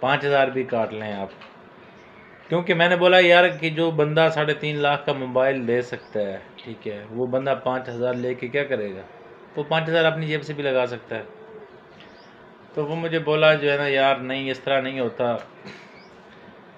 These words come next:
ये कोई बात ना हुई जो है आप ये कह रहे हैं। ये जो है ना जमजम जो, जमजम जो छोटा भाई और बड़ा भाई है ना, ये उन,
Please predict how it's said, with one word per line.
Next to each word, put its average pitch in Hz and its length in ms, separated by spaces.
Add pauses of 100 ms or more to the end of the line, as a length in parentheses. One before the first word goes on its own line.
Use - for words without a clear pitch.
(200)
ये 123 320
कोई 131 220
बात 127 320
ना 123 140
हुई 120 220
जो 117 180
है 117 80
आप 117 220
ये 113 140
कह 113 220
रहे 110 140
हैं। 110 140
ये 131 240
जो 127 140
है 127 120
ना 131 140 (520)
जमजम 123 520
जो, 120 120 (300)
जमजम 123 420
जो 123 100
छोटा 131 360
भाई 123 180
और 123 100
बड़ा 127 240
भाई 123 220
है 117 160
ना, 131 160 (1000)
ये 120 520 (140)
उन, 143 180